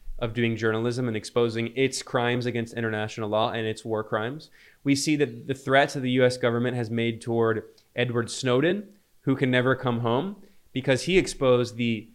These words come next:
crimes, the illegal espionage, the illegal surveil-, mass surveillance carried out by the U S government. And Ana Belén Montes is someone who was caught and who did face the consequences for twenty years in prison, and they could not break her.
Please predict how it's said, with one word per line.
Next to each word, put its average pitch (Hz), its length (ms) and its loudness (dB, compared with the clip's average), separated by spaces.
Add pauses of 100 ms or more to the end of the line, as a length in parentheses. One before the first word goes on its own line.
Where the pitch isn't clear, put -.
(140)
crimes, 127 680 0
the 127 120 0
illegal 131 540 2
espionage, 120 640 -2
the 123 100 -4
illegal 127 280 0
surveil-, 113 440 -2
mass 117 300 2
surveillance 117 440 -2
carried 110 260 -2
out 104 160 0
by 107 180 2
the 104 120 -4
U 107 140 -4
S 104 160 -6
government. 113 440 -4 (540)
And 147 440 0
Ana 156 240 4
Belén 147 220 4
Montes 131 500 0
is 127 180 -4
someone 123 400 0
who 123 160 -2
was 139 520 4 (380)
caught 120 480 0 (140)
and 120 260 0
who 120 160 -2
did 131 300 2
face 120 340 0
the 120 100 -6
consequences 110 840 -6
for 113 140 -14
twenty 117 300 -4
years 113 220 -2
in 113 80 -8
prison, 120 440 -4
and 147 180 0
they 151 80 2
could 156 200 -2
not 160 240 4
break 147 260 4
her. 98 300 -2